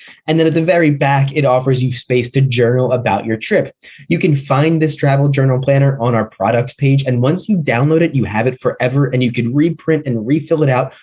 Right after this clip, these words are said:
for every trip you have moving forward. Now, if you do decide to purchase this, we encourage you to reach out to us with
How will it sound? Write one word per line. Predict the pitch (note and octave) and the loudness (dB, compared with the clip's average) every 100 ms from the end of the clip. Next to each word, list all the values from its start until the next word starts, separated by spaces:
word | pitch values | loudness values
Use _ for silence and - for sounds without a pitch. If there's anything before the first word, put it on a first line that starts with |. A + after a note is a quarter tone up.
| - | -6
for | C#3 - | -4 -2
every | D3+ D3+ D3+ | -2 0 0
trip | C#3+ D3+ C#3 | 0 -2 0
you | C#3+ | 0
have | A2+ A#2 A2+ | 0 -2 -2
moving | A2+ A2 A2 | -2 -2 -2
forward. | G#2+ G#3 F3+ G#2+ - - - | -2 0 0 -2 -8 -12 -2
Now, | D3 | 0
if | D3+ C#3+ | 2 2
you | D3+ | 0
do | C3+ E3 | 0 0
decide | E3 - D3 C#3+ | 0 0 0 0
to | |
purchase | B2 - E3+ E3 D3 | -2 -2 -2 0 0
this, | D#3 C#3 - - | 0 -2 -10 -2
we | D3 | 2
encourage | C#3 C3+ D#3+ D#3+ C#3+ | 2 2 2 2 2
you | D3 | 2
to | B2+ | 0
reach | A#2+ A2 | 0 -2
out | A2+ A#2 A2+ | -2 -2 -2
to | B2 | -2
us | A2+ - | 0 0
with | A2+ | -4